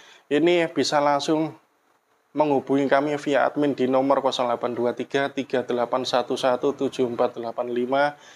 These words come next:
dan bisa menghubungi akun marketplace, akun sosial media kami, semuanya sudah ada di link deskripsi ya, Bosku.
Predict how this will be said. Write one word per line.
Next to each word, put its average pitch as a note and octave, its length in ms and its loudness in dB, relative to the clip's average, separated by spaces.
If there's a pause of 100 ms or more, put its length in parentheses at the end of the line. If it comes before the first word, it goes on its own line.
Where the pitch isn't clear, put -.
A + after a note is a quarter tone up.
(400)
dan C3 220 -2
bisa B2 260 0
menghubungi C3 640 -2 (280)
akun B2+ 360 0
marketplace, B2+ 720 0
akun C3 320 -2
sosial B2+ 360 0
media B2 440 0
kami, C3+ 440 0 (360)
semuanya B2+ 560 0
sudah A#2 400 0
ada A#2 200 -2 (240)
di B2 200 2
link B2+ 320 2
deskripsi B2 720 0
ya, A2+ 80 2
Bosku. C#3+ 400 -2